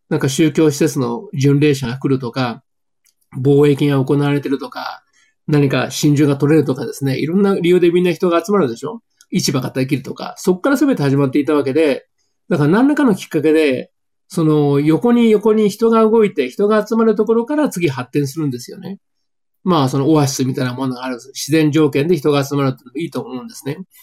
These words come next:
とにかくなんかその人が集まる、集まれるような場を作る。えー、宗教施設でもいいし、ね、今言って市場でもいいし、なんか製造業施設でもいいし、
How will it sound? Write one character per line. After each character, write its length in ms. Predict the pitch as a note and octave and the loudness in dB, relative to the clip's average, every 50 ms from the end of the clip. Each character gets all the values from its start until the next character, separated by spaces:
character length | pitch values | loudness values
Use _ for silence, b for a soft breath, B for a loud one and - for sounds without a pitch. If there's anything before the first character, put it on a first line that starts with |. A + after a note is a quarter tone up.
| b b b b _ | b b b b _
と 100 | - D4 | -4 -2
に 80 | C#4+ B3+ | 0 0
か 80 | A#3+ | 0
く 80 | G3+ F3 | 2 2
な 100 | F3 F3 | 2 2
ん 40 | E3 | 0
か 100 | E3 D3 | 0 0
そ 100 | D#3 D3 | 0 0
の 160 | D3+ D3+ D3 | 0 0 0
人 260 | C#3 - - - B3 | -2 -2 -2 -2 0
が 260 | B3+ B3+ B3 A#3 A3 | 2 2 2 0 -2
集 120 | - - A#3 | -2 -2 0
ま 120 | A#3 A3+ | 0 2
る、 240 | F#3+ C#3 A#2+ - - _ - | 2 0 0 -2 -8 _ -8
集 280 | D3 D#3 - - A#3+ | -8 -6 -6 -4 -2
ま 160 | A#3 B3+ B3+ | 0 2 2
れ 140 | B3 C4+ C4 | 2 2 2
る 140 | A3+ G#3+ G#3 | 2 2 2
よ 240 | A3 B3+ B3+ A#3 G#3+ | 2 2 2 2 2
う 80 | F3 | 0
な 420 | E3 F#3 F3+ E3 C#3+ - - - _ _ _ _ _ _ _ _ _ - | 0 -2 -4 -4 -6 -8 -10 -16 _ _ _ _ _ _ _ _ _ -4
場 200 | C3+ D3 D#3 F#3 | 0 2 4 4
を 180 | G3+ G#3 G3+ | 4 4 2
作 260 | - - - - G#3+ | -2 -8 -4 0 0
る。 240 | F3+ B2+ G#2 - - _ _ _ _ _ _ _ _ _ _ _ _ _ _ _ _ - | 0 0 -2 -4 -10 _ _ _ _ _ _ _ _ _ _ _ _ _ _ _ _ -8
え 220 | - B2+ B2 A2+ | -6 -4 -4 -4
ー、 40 | A2+ | -6
宗 220 | - - D3+ C3+ C3 | -2 0 2 2 4
教 140 | D3 C#3 | 2 0
施 60 | B2+ - | 2 2
設 180 | D#3 C#3 C3+ C3 | 0 -2 -2 -2
で 60 | A#2+ | -2
も 100 | B2+ C3+ | 0 0
い 80 | C#3+ | 0
い 40 | C3+ | 0
し、 380 | C3+ - C3 B2+ A#2 G#2 - - _ _ | 0 0 -2 -2 -2 -4 -10 -16 _ _
ね、 220 | D3 E3+ F3+ D3+ | 0 2 2 2
今 220 | B2 C3 D3 C#3 C3 | 2 2 2 0 0
言 80 | A#2+ | 0
っ 20 | B2 | 0
て 60 | C3+ | 0
市 180 | C#3+ C3 C#3+ | 0 0 0
場 120 | C3+ C3 A#2 | 0 -2 -2
で 80 | A#2 | -2
も 100 | A#2+ B2+ | 0 0
い 80 | C3 C3+ | 0 0
い 20 | |
し、 120 | B2+ B2 A#2+ | 0 -2 -6
な 100 | C3 C#3 | -8 -8
ん 40 | C3+ | -6
か 200 | C3 B2+ - - | -6 -8 -10 -10
製 180 | - - C3 A#2+ | -6 -4 -4 0
造 140 | C3 C3+ | 0 0
業 80 | C3+ C#3 | 0 0
施 80 | C3+ - | 0 -2
設 160 | E3 C#3+ - | -4 -4 -4
で 80 | B2+ | -6
も 100 | A#2 B2 | -4 -2
い 80 | C3+ C#3+ | -2 -2
い 40 | C3+ | -2
し、 320 | - A#2+ A#2 A#2 - - | -4 -8 -10 -10 -10 -16